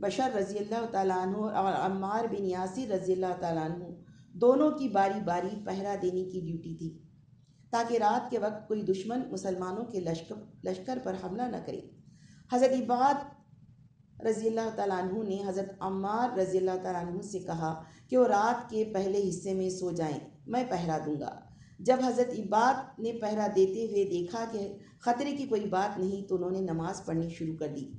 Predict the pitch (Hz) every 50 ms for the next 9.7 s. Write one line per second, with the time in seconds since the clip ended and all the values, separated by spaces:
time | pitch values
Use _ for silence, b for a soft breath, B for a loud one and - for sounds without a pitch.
0 | B B B B B - 196 202 202 202 202 202 196 190 190 190 175 165 - -
1 | 226 220 - 226 214 214 214 214 214 - B B B B B - 208 208 220 196
2 | - 214 220 220 - - - 214 226 214 226 190 170 160 147 - - - - -
3 | - _ _ - _ - 190 185 185 175 190 185 160 165 170 180 196 196 196 190
4 | 190 185 175 170 175 185 196 190 190 - 185 175 165 160 165 165 165 170 180 196
5 | 202 208 202 185 214 220 240 240 - - - - - - 214 233 247 247 240 -
6 | - 220 233 240 226 - 208 196 180 175 170 - 180 190 220 220 185 180 180 180
7 | 175 170 165 B B B B - - 190 190 180 170 165 160 160 160 165 175 185
8 | 185 175 175 175 170 165 165 - - - 165 170 - - 156 151 160 - - -
9 | - - _ _ b b b b b 254 247 - 277 277